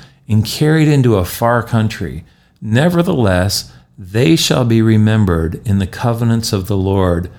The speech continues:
when the Messiah comes. And for he shall be manifested unto them." But it says also, "In the latter days, the Spirit of power in bringing them out of darkness into light, out of hidden darkness,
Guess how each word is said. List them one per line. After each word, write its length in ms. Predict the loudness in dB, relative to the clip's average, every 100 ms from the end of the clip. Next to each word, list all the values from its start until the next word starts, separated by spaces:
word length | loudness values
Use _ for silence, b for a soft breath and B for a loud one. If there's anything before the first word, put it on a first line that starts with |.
| b b b
when 160 | -2 2
the 60 |
Messiah 500 | 2 0 -2 0 -2
comes. 500 | -2 -4 -4 -6 -10 -18 b b b b -4
And 200 | -4 0
for 140 | 2
he 140 | 2
shall 180 | 2 2
be 120 | 2
manifested 760 | 4 4 2 0 0 -2 -4 -2
unto 220 | -2 0
them." 260 | -2 -2 -4 B B -4
But 160 | -2
it 80 | 0
says 260 | 0 0 0
also, 420 | 0 0 0 2
"In 200 | 2 2
the 80 | 2
latter 360 | 2 2 0
days, 460 | 0 0 0 -2 -6 B B
the 80 | -8
Spirit 380 | -6 -2 2 2
of 100 | 0
power 400 | 0 2 2 2
in 240 | 2 2
bringing 400 | 2 2 4 4
them 180 | 2 0
out 200 | 0 0
of 160 | 0 -2
darkness 640 | 0 0 0 0 0 -4 -6
into 300 | -4 -2 -2
light, 440 | -2 0 -2 -4 -12 b b b b
out 140 | -4
of 120 | -2
hidden 320 | 0 0 2
darkness, 580 | 2 0 -2 -4 -6 -8